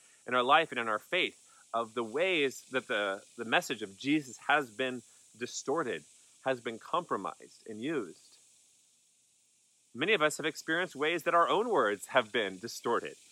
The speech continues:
and we have said something, and people heard a completely different thing. And how hard it is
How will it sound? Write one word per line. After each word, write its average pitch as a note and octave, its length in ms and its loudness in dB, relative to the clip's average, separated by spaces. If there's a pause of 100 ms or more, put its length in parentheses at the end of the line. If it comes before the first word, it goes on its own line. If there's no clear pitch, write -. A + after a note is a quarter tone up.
(260)
and C#3 120 -2
we D3+ 80 0
have B2+ 120 0
said A3 280 0
something, B2+ 480 0
and C3+ 100 -6
people F#3 240 -2
heard F3+ 340 0
a - 80 -6
completely E3 600 -2 (260)
different F3 420 0 (320)
thing. F#3 320 0 (1500)
And C3+ 120 -6
how D#3 160 4
hard F3 420 6
it B2 120 -2
is F2+ 420 -6